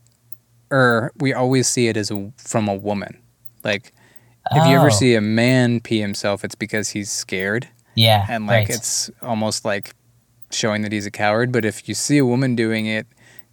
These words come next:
Speaker 1: it's meant to, like, make her creepy.
Speaker 2: Wow, that's interesting. I guess
Speaker 1: Yeah, I
Speaker 2: <laughs>
Speaker 1: can't unpack totally why.
Speaker 2: Yeah, yeah, yeah. I feel like that's pretty layered. That's, that's
Speaker 1: I
Speaker 2: really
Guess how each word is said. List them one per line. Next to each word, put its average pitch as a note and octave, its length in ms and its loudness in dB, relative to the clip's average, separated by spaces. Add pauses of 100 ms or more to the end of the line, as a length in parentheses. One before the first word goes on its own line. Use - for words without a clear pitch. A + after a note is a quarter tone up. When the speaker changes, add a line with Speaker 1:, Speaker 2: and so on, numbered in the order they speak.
(100)
Speaker 1:
it's C3+ 240 -4
meant A2 260 0
to, - 120 -2
like, G2+ 240 -2
make G2+ 280 -4
her G#2 480 -4 (460)
creepy. - 520 -10 (460)
Speaker 2:
Wow, A#2 360 0 (320)
that's - 220 0
interesting. A2+ 400 0 (1000)
I B2 60 4
guess A2 460 4
Speaker 1:
Yeah, A2+ 60 4
I A2+ 80 4
Speaker 2:
<laughs> - 100 -2
Speaker 1:
can't B2+ 340 0
unpack A#2+ 600 2
totally G#2+ 480 0
why. G2 540 -2 (160)
Speaker 2:
Yeah, B2 400 6
yeah, G#2+ 340 4 (120)
yeah. B2 120 0
I G#2+ 40 0
feel C3 160 2
like A#2 100 0
that's A#2 160 2
pretty C3+ 200 0
layered. G#2 420 2 (140)
That's, - 260 2
that's - 220 0
Speaker 1:
I C3+ 40 4
Speaker 2:
really A#2+ 300 2